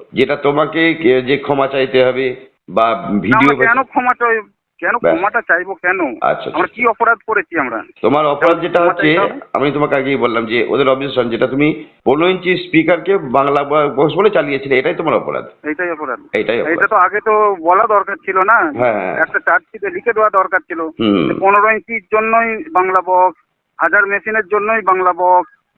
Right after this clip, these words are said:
Speaker 1: হুম।
Speaker 2: আর কোনো মে-, সাতশো মেশিনের জন্যই চোঙে লাগানো যাবে, আর কোনো মেশিন লাগানো যাবে না। এগুলো আগে থেকে বলা দরকার ছিল।
Speaker 1: অবশ্যই, অবশ্যই। আর একটা জিনিস যেটা আমি, উম, জিজ্ঞাসা করেছিলাম ইউনিয়নকে,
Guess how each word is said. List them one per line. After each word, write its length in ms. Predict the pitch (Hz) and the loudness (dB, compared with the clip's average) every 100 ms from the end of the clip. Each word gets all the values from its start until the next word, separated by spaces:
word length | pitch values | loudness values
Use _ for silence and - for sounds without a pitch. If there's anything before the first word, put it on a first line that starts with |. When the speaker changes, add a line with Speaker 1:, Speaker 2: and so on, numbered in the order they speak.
| _ - - | _ -18 -2
Speaker 1:
হুম। 220 | 92 156 | 0 2
Speaker 2:
আর 120 | 165 165 | 2 0
কোনো 180 | 359 208 | -4 0
মে-, 140 | 190 | 0
সাতশো 380 | 175 175 175 214 | 2 -2 -2 -4
মেশিনের 360 | 196 180 208 202 | -4 -4 -4 -4
জন্যই 240 | 202 208 214 | -4 -4 -4
চোঙে 280 | 202 190 | -2 0
লাগানো 280 | 190 180 180 | 2 2 0
যাবে, 200 | 180 175 | -2 -2
আর 60 | 180 | -2
কোনো 240 | - 190 | -2 -2
মেশিন 260 | 202 190 196 | -2 -6 -2
লাগানো 280 | 175 165 170 | -2 -2 -4
যাবে 160 | 160 | -4
না। 60 | 156 | -4
এগুলো 240 | 151 208 180 _ _ _ | -4 -6 -12 _ _ _
আগে 180 | 139 180 | -2 -2
থেকে 180 | 214 | -2
বলা 280 | 208 160 202 | -2 2 2
দরকার 280 | 208 190 180 | 2 0 -2
ছিল। 260 | - 147 127 | -8 -12 -10
Speaker 1:
অবশ্যই, 400 | - 78 - 64 | -8 -8 -6 -6
অবশ্যই। 280 | 58 - - - - | -6 -12 -18 -20 -10
আর 120 | - 104 | -2 -2
একটা 200 | 135 165 | -2 -2
জিনিস 180 | 175 | 0
যেটা 180 | 165 165 | 0 0
আমি, 360 | 151 151 151 131 | 0 -2 -4 -2
উম, 800 | 127 120 110 113 101 92 82 71 - | 0 0 0 0 0 0 -2 -4 -8
জিজ্ঞাসা 320 | 120 143 135 | 0 0 0
করেছিলাম 420 | 127 120 110 107 131 | -4 -6 -2 -4 -2
ইউনিয়নকে, 440 | 110 107 104 113 | -4 -4 -2 -2